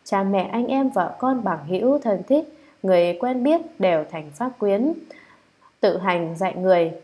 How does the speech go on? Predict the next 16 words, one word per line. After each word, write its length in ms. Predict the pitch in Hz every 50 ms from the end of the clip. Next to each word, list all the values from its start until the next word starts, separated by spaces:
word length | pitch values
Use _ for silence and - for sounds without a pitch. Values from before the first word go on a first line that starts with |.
| - -
miệng 220 | 190 196 170 - - -
khuyên, 280 | 233 226 214 208 202 196 196 - - -
thân 360 | 233 220 214 208 202 196 196
siêng 260 | 196 - 220 202 185
gắng, 360 | 190 190 175 175 202 254 311 320 - - - - _ _
khiến 260 | - 190 185 208 254 269
cho 100 | 294 294
mọi 180 | 269 254 196 - 180
người 240 | 185 180 160 - - -
cùng 160 | 160 160 156 -
quy 160 | 247 269 262
hướng 240 | 254 254 240 262 320 320 -
Tịnh 240 | 214 180 - -
Độ, 200 | 170 175 175 170 - - - _ _ _ _ -
đều 280 | 180 175 170 165 160
thoát 180 | 165 254 277